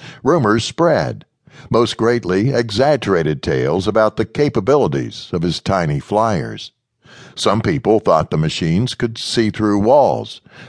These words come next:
others whispering that the mad scientist up on the mountain was listening in on every conversation in the county. Others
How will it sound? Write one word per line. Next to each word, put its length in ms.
others 540
whispering 520
that 180
the 80
mad 300
scientist 720
up 160
on 120
the 80
mountain 460
was 240
listening 480
in 360
on 160
every 400
conversation 960
in 120
the 80
county. 600
Others 460